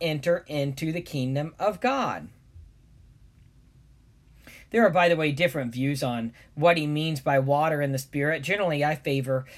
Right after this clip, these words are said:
meaning born of water, which is your first birth, meaning the, the, the placenta, the water sac, you know, that the, the, the, the baby's in. Um, there's a cross-reference, which you could look up later, to Ex-, uh,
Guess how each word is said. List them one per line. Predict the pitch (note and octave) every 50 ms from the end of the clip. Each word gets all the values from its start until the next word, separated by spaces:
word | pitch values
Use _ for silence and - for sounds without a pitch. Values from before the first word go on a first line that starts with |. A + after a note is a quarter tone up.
| - -
meaning | D3+ D#3 D#3+ D#3 D3+ C#3+ C#3
born | B2+ D3+ D#3 E3+ F3 F3
of | D#3 C3 A#2
water, | B2+ C3+ D3 D#3+ F3 F#3+ E3 C#3+ C#3
which | C3+ C3+ C3+ -
is | C#3 B2 -
your | B2+
first | A#2+ - - - - - - - D#3+ D3+
birth, | C3+ C3 B2 B2+ C#3 D3 - - - - - - _ -
meaning | C#3 C#3+ C#3+ C#3 C#3 C3
the, | B2 B2 A#2+ A#2 -
the, | C3 C3 B2 A#2 A2 G#2 -
the | - B2
placenta, | A#2 - - C3+ B2 - - D#3+ D#3 C3+ C#3+ B2+
the | B2+ B2
water | B2 C3 C#3+ D#3 D3+ C3+
sac, | B2+ - - A#2+ A2 A2+ B2+ - - - - -
you | B2 C3 B2+
know, | A#2+ A2 A2 A2 A2
that | A2+ A2 - - A2+
the, | A#2
the, | A2 A#2+ A2+ A2 G2+ G2 G#2
the, | B2 B2
the | A2 A2 G#2+
baby's | F#2+ G2 - A#2 A#2 A#2 A2+ A2+ A2+ - -
in. | - A2+ A2 G#2+ G#2+ A2+ C3 D3 C#3+ - _ _ - - - - - - -
Um, | D#3 D#3+ D#3+ D#3 D3+ D3 D3 D3 C#3 - - - _ -
there's | E3+ E3 E3+ E3 C#3
a | F#3 -
cross-reference, | - - - G3+ G3+ A#3+ B3 A#3 - F3+ D#3 D3 - E3+ D#3+ D3+ C#3
which | D#3+ D3 C3+
you | E3 D3+
could | C#3+ E3+ D3
look | C#3 B2+ C3+ -
up | D3 C3+ -
later, | D3 D3+ E3 D#3+ D3 C3
to | - C3+ - -
Ex-, | C#3 C3+ - - - -
uh, | C3+ C3 C3+